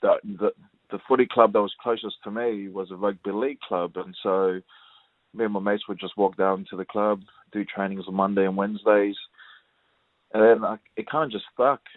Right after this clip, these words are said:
Um, but then when I came over to Australia in my early teens,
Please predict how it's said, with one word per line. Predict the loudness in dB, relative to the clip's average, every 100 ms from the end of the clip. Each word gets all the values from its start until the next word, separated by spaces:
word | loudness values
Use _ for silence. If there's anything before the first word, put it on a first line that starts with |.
| -20 -10
Um, | -6 -2 -4 -4 -8 -10 -10 -12 _ _ -20 -20 -20 -20 -8 2
but | 6
then | 6
when | 6 -4
I |
came | -4 -8
over | -6 -8
to | -10
Australia | -10 -6 -2 0 0 0 -2 -6 _ _ _ -16
in | -10
my | -4
early | -2 -2 -4 -6
teens, | -6 -6 -8 -14